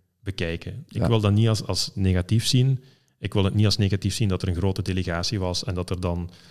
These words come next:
Speaker 1: minder medailles zijn uit voortgekomen dan wat er verwacht werd. Maar anderzijds hebben we wel meer top tien plaatsen gehaald dan ooit. Dus d-, dat, dat moet je als positief bekijken. Dat er aan de andere kant ook mensen in de eerste ronde zijn uitgegaan.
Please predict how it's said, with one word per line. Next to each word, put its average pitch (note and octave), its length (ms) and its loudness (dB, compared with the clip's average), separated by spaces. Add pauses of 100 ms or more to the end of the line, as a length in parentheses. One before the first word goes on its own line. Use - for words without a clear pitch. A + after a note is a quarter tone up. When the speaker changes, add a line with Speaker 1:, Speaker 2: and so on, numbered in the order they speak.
Speaker 1:
minder G#2 300 6
medailles F#2 400 0
zijn G2+ 120 -2
uit F#2 140 -4
voortgekomen F#2 540 -4
dan F2 100 -2
wat E2+ 140 -4
er F2 80 -4
verwacht E2+ 420 -6
werd. E2+ 300 -10 (280)
Maar G2 160 -4
anderzijds F#2 560 -2
hebben F#2 240 -2
we F2+ 60 -2
wel F2 180 0
meer F#2+ 260 0
top - 180 -4
tien G#2 180 2
plaatsen F#2+ 380 -4
gehaald E2+ 360 -8
dan E2 160 -10
ooit. F2+ 360 -4 (1160)
Dus G2 240 0
d-, - 200 -12
dat, G2 180 -4
dat F#2+ 100 0
moet F#2+ 160 0
je - 60 -4
als F#2 120 -4
positief A2 340 -4
bekijken. A#2+ 420 -2 (100)
Dat G#2 180 0
er - 60 -2
aan F#2 120 0
de F2 60 -4
andere F#2+ 280 0
kant G#2 220 0
ook - 200 -6
mensen F#2+ 340 -2
in G2 60 -2
de F#2+ 80 -2
eerste G2 300 -2
ronde F#2+ 200 0
zijn F2+ 180 -2
uitgegaan. A2+ 640 -2